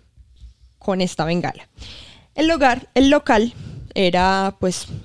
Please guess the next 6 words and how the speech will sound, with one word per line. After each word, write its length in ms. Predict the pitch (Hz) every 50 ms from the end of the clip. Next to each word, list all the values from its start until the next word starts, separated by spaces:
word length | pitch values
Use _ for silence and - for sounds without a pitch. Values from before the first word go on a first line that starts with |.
| - _ _
una, 340 | 196 190 180 185 196 202 202 -
obviamente 420 | - 202 185 180 190 202 208 208
una 120 | 202 180 170
bodega 440 | 175 190 196 180 160 151 170 170 185
grandísima. 1080 | 185 202 208 220 233 240 247 240 254 254 233 - - - 196 196 202 196 196 214 - - - - - _ _ _ _ _ _ _ _ _ _ _
Tenía 720 | 247 226 220 214 208 196 190 190 196 202 214 214 214 208